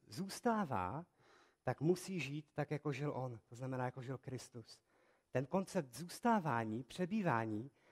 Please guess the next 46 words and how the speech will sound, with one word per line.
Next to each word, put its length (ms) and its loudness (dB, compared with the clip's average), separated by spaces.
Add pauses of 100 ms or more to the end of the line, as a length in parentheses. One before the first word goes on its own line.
(120)
tak 160 2
odkazuje 420 4
na 80 4
spasení 600 -2
a 40 -4
my 100 0
to 120 -2
vidíme 340 2
znovu 320 0
a 80 4
znovu. 380 -4 (480)
To 100 -10
znamená, 340 4
cílem 400 2
dopisu, 540 2
a 60 2
já 120 8
věřím, 280 2
že 80 4
to 100 2
vidíte 320 2
se 180 2
mnou, 220 4
je 100 4
znovu 340 4
a 80 6
znovu 460 -2 (500)
postavit 540 4
čtenáře 500 2
na 120 6
tu 100 -6
pravou 400 4
jistotu. 520 -4 (380)
Ne 140 10
na 120 10
tu, 120 2
která 320 6
je 100 6
vratká, 600 4 (320)
která 240 4
s 100 -6
každým 360 6
jedným 280 6
pa-, 220 2
jedním 340 4
padnutím 640 2